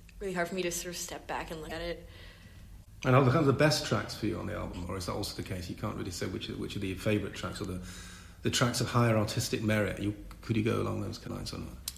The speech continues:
Speaker 1: Um, I don't know, because the original tracks I liked the most, I'm, I now, uh,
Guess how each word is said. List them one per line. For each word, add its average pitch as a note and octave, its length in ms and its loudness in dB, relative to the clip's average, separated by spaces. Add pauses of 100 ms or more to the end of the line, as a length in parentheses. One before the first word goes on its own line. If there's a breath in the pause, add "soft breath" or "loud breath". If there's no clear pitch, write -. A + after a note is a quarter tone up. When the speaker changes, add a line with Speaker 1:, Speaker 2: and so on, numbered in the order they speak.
(120)
Speaker 1:
Um, D#4 320 0
I B3 80 8
don't F#4+ 140 4
know, E4 160 8
because A#3+ 420 4 (460 loud breath)
the B3 100 6
original B3 320 8
tracks A3+ 360 2
I G#3+ 80 4
liked E3+ 280 2
the F3 80 -4
most, D#3+ 440 -2 (120)
I'm, E3+ 240 -6 (340)
I F#3+ 100 -2
now, D3+ 400 -2 (440)
uh, A#2 60 -8